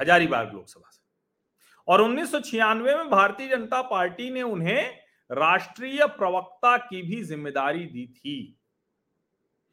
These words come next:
अब उसी कॉन्स्टिट्यूएंसी से यशवंत सिन्हा के पुत्र और काबिल पुत्र हैं, योग्य पुत्र हैं, जयंत सिन्हा,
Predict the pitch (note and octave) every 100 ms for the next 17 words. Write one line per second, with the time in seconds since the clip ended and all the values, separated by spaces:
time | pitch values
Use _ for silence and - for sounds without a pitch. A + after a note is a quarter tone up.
0 | _ _ _ B3 C#4 - B3 - F4+ A4
1 | G4 - _ _ _ F#3+ G#3 G#3 G3+ E3+
2 | E3+ - G3+ G#3 - - _ _ _ _
3 | _ _ _ C#3 F3 F3+ B3 C4+ - G3+
4 | F#3+ G3+ A#3 A3 G3+ F#3+ G3 - - _
5 | - - - G3+ A3 D4+ D4 A#3 - -
6 | G2 - _ _ _ _ _ _ _ _
7 | - B2 G3 A#3+ G3+ G#3+ F3+ E3 C3 A2
8 | A2+ _ _ _ _ _ _ _ _ _
9 | - G#2 D3 G3 G#3 G3 - C#3+ C#3+ D#3